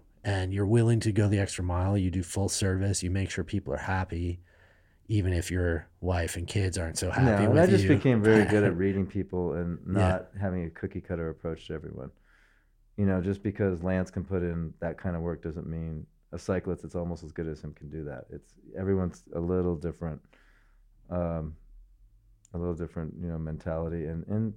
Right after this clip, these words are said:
Speaker 2: their body types. If someone, like, for instance, I have two motocross guys that I train. They're big motocross guys, and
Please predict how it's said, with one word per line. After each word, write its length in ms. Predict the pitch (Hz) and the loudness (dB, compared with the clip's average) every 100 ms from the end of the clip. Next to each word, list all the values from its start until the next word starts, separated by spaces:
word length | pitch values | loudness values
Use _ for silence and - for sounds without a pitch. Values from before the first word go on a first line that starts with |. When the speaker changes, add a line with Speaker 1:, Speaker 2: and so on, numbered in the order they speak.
| - | -6
Speaker 2:
their 100 | 98 | -4
body 300 | 95 107 110 | 2 2 2
types. 400 | - 65 - _ _ _ _ _ - | -2 -10 -10 _ _ _ _ _ -16
If 100 | 101 | -8
someone, 380 | - 113 107 104 | 2 4 4 2
like, 240 | 92 87 | 0 -2
for 140 | - 98 | -2 -2
instance, 500 | 98 90 82 - _ _ | -2 -4 -6 -12 _ _
I 80 | 95 | -4
have 140 | 95 | -4
two 160 | - 107 | -4 -2
motocross 520 | 98 95 - 85 80 | 0 0 -2 -6 -4
guys 280 | 85 82 80 80 | -6 -4 -6 -6
that 180 | 80 78 | -8 -6
I 120 | 78 76 | -8 -10
train. 220 | 82 78 | -10 -8
They're 280 | 78 78 73 - _ _ _ | -8 -10 -12 -14 _ _ _
big 160 | 90 85 | -8 -6
motocross 460 | 85 85 - 78 - | -4 -6 -6 -8 -8
guys, 160 | 76 | -8
and 120 | 80 | -8